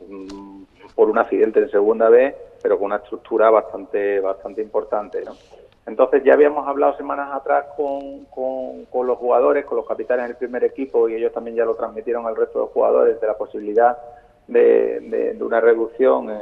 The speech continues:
en sus salarios. Ellos siempre nos dijeron que estaban dispuestos a cualquier cosa por el club y ayudarlo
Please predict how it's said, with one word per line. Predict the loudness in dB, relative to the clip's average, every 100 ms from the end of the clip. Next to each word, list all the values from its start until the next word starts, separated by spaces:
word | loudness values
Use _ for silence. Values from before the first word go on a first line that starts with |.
| -14 -18 -20
en | _
sus | -2
salarios. | 4 6 8 8 6 -2 -20 -20 -20 _ _ _ _ _ _ _ _ -2
Ellos | 0 0
siempre | -2 0
nos | 2
dijeron | 0 2 2 2
que | 0
estaban | -4 0 -2 -4
dispuestos | -12 -2 -2 0 -2
a | 0 0
cualquier | -2 -8 -8 -10
cosa | -8 -10 -8
por | -8 -8
el | -8
club | -8 -6 -6
y | -8 -8 -10 -2
ayudarlo | 0 4 6 6 4 0